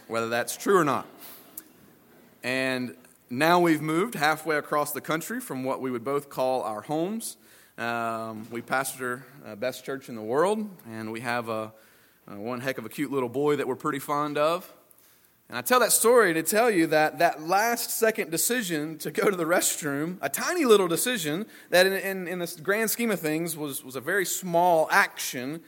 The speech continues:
uh, paid dividends in my life. Um, I'll give you another one. Finishing a degree at New Orleans Seminary,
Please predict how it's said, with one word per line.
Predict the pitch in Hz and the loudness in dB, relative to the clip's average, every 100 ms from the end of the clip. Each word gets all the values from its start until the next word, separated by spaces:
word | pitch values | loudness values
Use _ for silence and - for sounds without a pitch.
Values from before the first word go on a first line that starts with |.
| - - _ 117 | -20 -20 _ -6
uh, | 123 123 127 | -4 -4 -4
paid | 185 175 160 | -2 0 2
dividends | 202 208 151 135 127 | 2 2 -4 -6 -6
in | |
my | 131 | -4
life. | 135 165 135 107 - - _ _ _ _ _ _ _ - - | -2 -4 -6 -12 -18 -20 _ _ _ _ _ _ _ -20 -16
Um, | 110 107 101 104 104 - _ _ - - _ _ _ _ | -10 -8 -8 -10 -14 -20 _ _ -16 -16 _ _ _ _
I'll | _ - | _ -14
give | 120 | -10
you | 131 | -4
another | 143 151 | -2 0
one. | 113 104 92 - | -2 -6 -14 -6
Finishing | 147 147 151 151 | -4 -4 -4 -6
a | |
degree | 143 135 165 143 | -4 0 0 0
at | 113 | -2
New | 120 127 | -4 -2
Orleans | 139 139 127 | -2 -2 -4
Seminary, | 165 143 107 101 | -6 -6 -6 -8